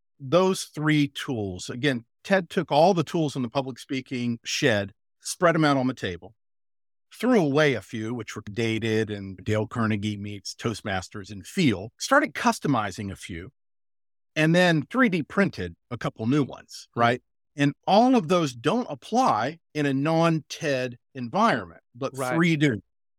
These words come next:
Speaker 1: And those three break down at different levels in different ways, but those three in summary are, you wanna be clearly focused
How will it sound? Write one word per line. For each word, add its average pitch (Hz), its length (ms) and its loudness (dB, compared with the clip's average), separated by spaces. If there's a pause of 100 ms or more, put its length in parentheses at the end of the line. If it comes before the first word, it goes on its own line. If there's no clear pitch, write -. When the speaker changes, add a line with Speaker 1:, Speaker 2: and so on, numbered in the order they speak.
(160)
Speaker 1:
And 131 120 4
those 208 280 2
three 143 460 2 (200)
break 165 240 4
down 165 240 4
at 123 160 -4
different 156 320 0
levels 143 420 2
in 131 120 0
different 135 320 -2
ways, 139 380 2
but 139 160 -6
those 131 200 -4
three 165 340 2
in 127 240 -4
summary 143 420 0
are, 113 220 0 (260)
you 120 120 -4
wanna 180 220 4
be 165 120 -4
clearly 160 520 -2
focused - 720 -10